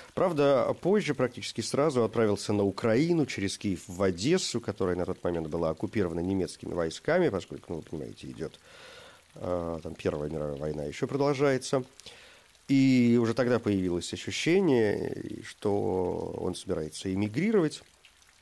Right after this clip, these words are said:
Но по другой информации он всего-навсего хотел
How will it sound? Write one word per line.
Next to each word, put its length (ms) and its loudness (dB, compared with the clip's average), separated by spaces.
Но 140 2
по 140 -4
другой 320 0
информации 580 0
он 140 -2
всего-навсего 580 -2
хотел 640 -8